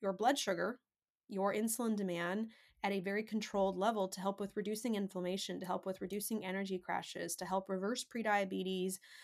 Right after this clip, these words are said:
uh, high cholesterol issues, um, weight gain,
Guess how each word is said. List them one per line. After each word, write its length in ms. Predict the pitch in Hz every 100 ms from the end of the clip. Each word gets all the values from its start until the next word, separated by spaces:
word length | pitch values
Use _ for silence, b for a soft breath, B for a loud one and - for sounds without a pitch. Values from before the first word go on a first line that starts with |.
| B
uh, 160 | - 185
high 220 | - 233 240
cholesterol 680 | 247 208 196 - 202 190
issues, 720 | 190 - 208 196 190 190 185 B B B -
um, 220 | 185 185
weight 340 | 185 208 240 226
gain, 420 | 214 208 214